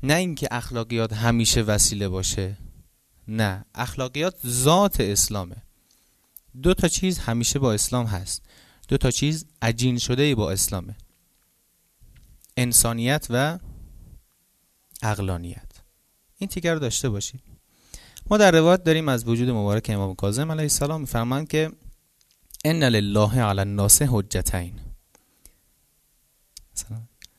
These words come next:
دو تا حجت خداوند برای انسان‌ها قرار داده. اصطلاحاً دو تا پیامبر خدا برای انسان‌ها قرار داده،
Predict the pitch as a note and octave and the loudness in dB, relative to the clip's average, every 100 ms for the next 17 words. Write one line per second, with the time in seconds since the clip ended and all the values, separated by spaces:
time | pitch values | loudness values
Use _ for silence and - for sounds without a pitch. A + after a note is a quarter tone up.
0 | _ _ _ _ C#3+ G#3 A#3+ A3 D3+ C3+ | _ _ _ _ 4 6 8 6 8 6
1 | B2 E3+ - - A#2+ A2+ B2 D3+ D#3 A#2+ | 6 2 2 0 2 2 2 -2 -2 0
2 | G#2+ G#2 G2+ G#2 G#2 A#2+ G#2 F2+ F2+ E2 | 0 0 0 0 0 0 0 -2 -6 -10
3 | - - - - - - - - - - | -12 -14 -16 -20 -20 -20 -20 -18 -16 -16
4 | - - - - - - - - A#2 - | -16 -16 -18 -20 -20 -20 -12 0 4 4
5 | A#2+ B2+ E3+ E3 E3 D3 G2+ _ - A2+ | 2 -4 -8 -12 -10 -8 -10 _ 0 2
6 | A2 A2+ C#3 D3 B2 B2 A2+ G#2+ G2+ G#2 | 2 2 0 0 0 2 0 0 -2 -2
7 | A2+ A2+ G2 F2 - - C#3 | -2 -4 -4 -6 -10 -14 -16